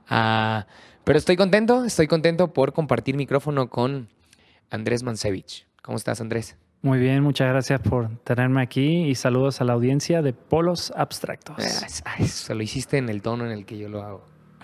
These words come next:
Speaker 1: <laughs> ¿Ya habías escuchado Polos Abstractos?
Speaker 2: Claro, mi
Speaker 1: ¿Sí?
Speaker 2: episodio favorito es el número uno.
Speaker 1: Número uno.
Speaker 2: Me gustó la fluidez y la manera en que lo armaste y,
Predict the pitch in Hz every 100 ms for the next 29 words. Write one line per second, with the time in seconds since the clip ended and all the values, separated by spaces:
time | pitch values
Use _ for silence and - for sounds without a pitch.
0 | - - 180 - 175 - - - - -
1 | - - - - 143 175 180 190 180 160
2 | 156 175 165 160 151 131 143 131 117 -
3 | - - 156 185 247 226 - 147 165 151
4 | 160 156 151 156 135 139 160 147 - 135
5 | 135 143 139 135 156 185 190 - - _
6 | _ - 127 123 123 139 127 113 110 127
7 | 123 120 123 120 117 120 127 120 117 120
8 | 113 107 113 117 117 110 113 117 113 -
9 | 110 107 -